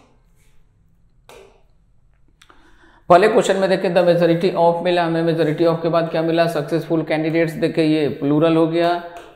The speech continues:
पीसीएन हो गया, वर्ब कैसा लेगा, प्लूरल। तो ये देखिए वर्ब कैसा है, प्लूरल। तो ये पार्ट भी करेक्ट और ये पार्ट भी करेक्ट। तो हमारा आंसर क्या बनेगा, ऑप्शन नंबर डी।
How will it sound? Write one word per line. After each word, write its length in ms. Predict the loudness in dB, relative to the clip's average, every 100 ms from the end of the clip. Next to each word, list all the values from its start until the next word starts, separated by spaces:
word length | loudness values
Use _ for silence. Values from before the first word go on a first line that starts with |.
| -2
पीसीएन 600 | -2 -2 -2 0 0 2
हो 160 | 0
गया, 160 | 0 0
वर्ब 280 | 0 0 0
कैसा 220 | -2 -2
लेगा, 260 | -4 -2 -4
प्लूरल। 420 | -2 -4 -2 -4
तो 120 | -4
ये 140 | -4 -2
देखिए 240 | -2 -2
वर्ब 240 | -2 -2 -2
कैसा 220 | -2 -2
है, 140 | -2
प्लूरल। 380 | -4 -4 -4 -6 -10 -20 -20 _
तो 60 | -2
ये 140 | 0
पार्ट 220 | 0 0 0
भी 140 | 0
करेक्ट 340 | 0 0 0 -2
और 120 | -2
ये 100 | -2
पार्ट 240 | 0 0
भी 140 | 0 -2
करेक्ट। 320 | -2 -4 -4
तो 60 | -6
हमारा 240 | -4 -4
आंसर 280 | -4 -6 -6
क्या 140 | -4
बनेगा, 300 | -4 -4 -4
ऑप्शन 300 | -6 -6 -8
नंबर 220 | -6 -4 -6
डी। 260 | -6 -8